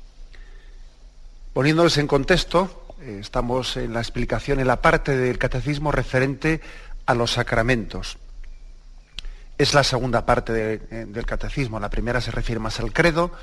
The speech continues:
la segunda se refiere a la liturgia, a los sacramentos, la tercera parte se referirá a los mandamientos, al tema de la moral,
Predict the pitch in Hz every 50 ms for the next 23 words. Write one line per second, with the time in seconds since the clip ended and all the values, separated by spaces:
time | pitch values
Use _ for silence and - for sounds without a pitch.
0 | - - - - - - - - - - - 113 107 - 113 104 104 117 113 107
1 | 110 104 98 98 - 117 110 110 104 - 120 117 117 117 113 104 - - - -
2 | - - - - - - 120 120 113 110 107 110 113 101 - 151 147 151 - -
3 | 156 143 123 113 - 120 - - 117 110 123 139 143 139 - - 160 156 135 120
4 | 107 - - - - - 117 113 107 - 127 123 - - - 123 113 - - 113
5 | - 117 110 - - 110 113 120 127 120 113 - - 113 110 113 113 107 - -
6 | - - 131 123 120 117 120 120 117 113 123 139 151 143 139 - 143 143 - -
7 | 104 - - 123 113 117 120 120 123 127 135 143 156 160 160 160